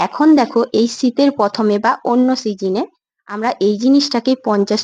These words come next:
টাকা সত্তর টাকা দিয়ে কিনে খাচ্ছি। আর একটা এইটুকু ছোট্ট ফুলকপি যদি পঞ্চাশ টাকা সত্তর টাকা দিয়ে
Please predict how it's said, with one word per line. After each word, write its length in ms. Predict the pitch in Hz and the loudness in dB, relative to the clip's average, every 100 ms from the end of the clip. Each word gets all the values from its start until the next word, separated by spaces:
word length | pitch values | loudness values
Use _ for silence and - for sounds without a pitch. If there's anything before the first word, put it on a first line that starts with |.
| 220 | -4
টাকা 180 | 208 220 | -2 -4
সত্তর 380 | - 202 - 208 202 | -4 -6 -4 -4 -4
টাকা 160 | 202 | -4
দিয়ে 200 | 202 240 349 | -4 -2 -2
কিনে 260 | 214 165 190 | 0 0 -2
খাচ্ছি। 320 | 196 - - - _ _ _ _ | -12 -14 -20 -20 _ _ _ _
আর 100 | 185 - - 202 | -16 -10 -6 -6
একটা 240 | - - - - | -4 -6 -4 0
এইটুকু 280 | 202 226 302 330 | 0 0 0 -2
ছোট্ট 260 | - 208 - 277 | -2 -4 -2 -2
ফুলকপি 420 | 285 277 285 285 285 | 0 0 0 0 2
যদি 140 | 277 294 226 | 2 0 0
পঞ্চাশ 320 | 202 208 233 269 | -2 -2 -6 -6
টাকা 160 | 254 294 | -4 -4
সত্তর 360 | 208 196 208 - | -4 -4 -6 -4
টাকা 140 | 233 254 | -4 -2
দিয়ে 160 | 262 | 0